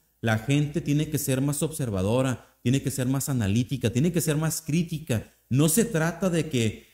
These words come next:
estemos en contra de Morena por ser Morena. No se trata de que antes estuviéramos en contra de Movimiento Ciudadano por ser Movimiento Ciudadano, lo reiteramos. No se trata de cuestiones partidistas. El problema no es Morena, el problema no es Movimiento Ciudadano,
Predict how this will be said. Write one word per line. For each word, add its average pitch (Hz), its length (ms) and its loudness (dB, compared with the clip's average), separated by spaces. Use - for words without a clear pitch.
estemos 143 440 0
en 131 120 2
contra 143 320 -2
de 151 100 2
Morena 127 720 2
por 110 200 0
ser 131 220 -2
Morena. 123 600 0
No 127 140 4
se 143 160 -2
trata 156 280 -2
de 147 160 2
que 123 140 0
antes 156 320 0
estuviéramos 131 500 -2
en 107 100 0
contra 123 260 0
de 135 60 0
Movimiento 107 380 2
Ciudadano 123 400 2
por 104 180 -2
ser 120 180 -2
Movimiento 120 460 0
Ciudadano, 120 440 -2
lo 117 80 0
reiteramos. 110 800 -2
No 127 160 4
se 160 160 2
trata 156 420 -2
de 147 140 0
cuestiones 135 420 -2
partidistas. 120 840 -2
El 113 160 0
problema 123 320 2
no 165 120 2
es 160 80 -2
Morena, 143 520 0
el 107 140 0
problema 120 320 2
no 147 140 2
es 147 60 2
Movimiento 143 360 2
Ciudadano, 120 540 2